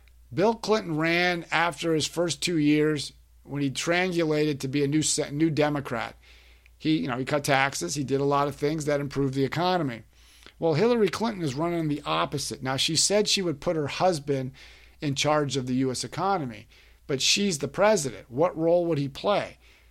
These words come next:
Now, she's already stated that she would propose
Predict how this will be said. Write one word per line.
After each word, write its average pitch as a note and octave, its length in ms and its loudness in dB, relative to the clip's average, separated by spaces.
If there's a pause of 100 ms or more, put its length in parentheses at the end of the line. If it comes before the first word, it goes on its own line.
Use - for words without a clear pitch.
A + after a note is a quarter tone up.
(200)
Now, D3+ 140 0
she's D#3+ 280 2
already G3 360 6
stated E3+ 500 2
that C#3+ 240 -2
she - 240 0
would E3+ 460 -2
propose D3+ 560 0